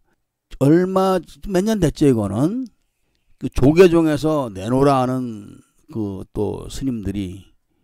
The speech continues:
이 카지노에 와서 백억 대를 날렸습니다. 백억 대. 백만 원이 아니고, 천만 원이 아니고, 일억 원도 아니고, 십억 원도 아니고,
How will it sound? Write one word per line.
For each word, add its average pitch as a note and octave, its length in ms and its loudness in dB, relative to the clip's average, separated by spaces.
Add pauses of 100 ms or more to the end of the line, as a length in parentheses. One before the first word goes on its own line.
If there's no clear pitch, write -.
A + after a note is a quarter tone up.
(240)
이 - 240 -12
카지노에 F#3 480 2
와서 C#3+ 500 0 (400)
백억 D3+ 420 6
대를 E3+ 480 2
날렸습니다. G#2 600 -6
백억 - 360 -8
대. F2+ 140 -10 (720)
백만 E3+ 440 6
원이 E3 260 6
아니고, A2 600 2 (520)
천만 F#3+ 400 2
원이 E3+ 240 2
아니고, C3+ 680 -2
일억 A#2+ 220 2
원도 B2 260 0
아니고, A#2 560 -4
십억 D#3 400 -2
원도 C3 240 0
아니고, C3 260 -4